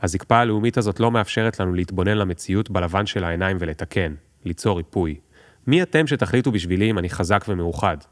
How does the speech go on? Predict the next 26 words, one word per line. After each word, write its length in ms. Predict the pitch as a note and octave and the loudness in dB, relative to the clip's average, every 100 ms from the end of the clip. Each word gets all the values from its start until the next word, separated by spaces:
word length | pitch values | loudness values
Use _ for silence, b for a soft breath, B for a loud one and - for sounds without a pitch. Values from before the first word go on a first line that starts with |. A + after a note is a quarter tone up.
| _ | _
התקשרתם 460 | - - G#2 G2 F2 | -14 -4 -2 -2 -4
לשאול? 340 | E2 C3+ C#3+ C3+ b b b b b | 0 0 0 -4 b b b b b
עשרים 240 | - B2+ A#2+ | -2 0 2
ושבע 280 | - A#2+ | 2 0
שעות 300 | A#2 A2 A2+ | 0 0 0
הצבא 340 | G#2 - F#2 G2+ | -2 -4 0 2
לא 100 | F#2+ | 2
הגיע 320 | F#2 G2 F#2+ | 0 0 0
לאנשים 400 | F2+ E2+ - G2 | 0 -2 -4 -4
שנטבחו 500 | - F2+ - G2 G2+ | -2 -4 -2 -2 0
בבתים 380 | F2 E2 - D#2+ | 0 -2 -4 -4
שלהם. 380 | - D#2 D2+ D#2 B B B B | -4 -4 -6 -10 B B B B
שבוע 300 | - F#2+ B2 | 0 4 4
בערך 360 | A#2 A#2 A2+ G#2 | 6 2 2 0
לקח 260 | A#2+ A#2+ G#2+ | 2 2 0
לסגור 340 | - A2 G#2 | -2 0 0
עסקה 260 | - B2 A2 | 0 0 0
פוליטית 600 | F#2 E2+ - E2 - - | 0 -2 -4 -10 -12 -20
של 160 | - F#2 | -6 -2
ממשלת 500 | F2+ F2 A#2 A2+ - _ | 0 2 2 2 -2 _
אחדות. 720 | E2 - G2 G#2+ E2+ - - _ B B B B B | -6 -4 0 0 0 -8 -20 _ B B B B B
שבועיים 500 | - G2+ G#2 B2 C#3+ | -8 0 4 4 4
הורים 240 | B2 A#2+ A#2+ | 2 2 2
לא 60 | |
קיבלו 280 | A#2 G#2+ A#2+ | 0 0 0
טלפון 400 | - B2 - | 2 0 0